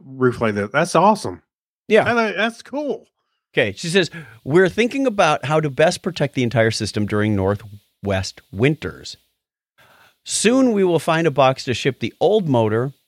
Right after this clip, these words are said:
Speaker 2: that cannot be retracted. Bottom line, we will be back in touch if rain finds its way through the louvers.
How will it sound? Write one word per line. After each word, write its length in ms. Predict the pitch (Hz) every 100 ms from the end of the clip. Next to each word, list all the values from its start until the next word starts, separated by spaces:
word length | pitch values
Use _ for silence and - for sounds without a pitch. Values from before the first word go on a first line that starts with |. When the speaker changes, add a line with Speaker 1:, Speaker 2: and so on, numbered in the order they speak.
| -
Speaker 2:
that 220 | 104 -
cannot 400 | - 127 165 170
be 120 | 151
retracted. 640 | 139 135 - 101 90 82 - _ _ _
Bottom 300 | - 101 104
line, 400 | 120 175 226 247 - _ _ _ _
we 160 | 104 113
will 140 | 131
be 140 | 131 123
back 300 | 139 180 240
in 120 | 233
touch 360 | 175 123 127 -
if 220 | 107 98
rain 240 | 104 113 139
finds 300 | 120 123 131
its 180 | 120
way 160 | 107 110
through 220 | - 104
the 100 | 113
louvers. 400 | 160 180 98 80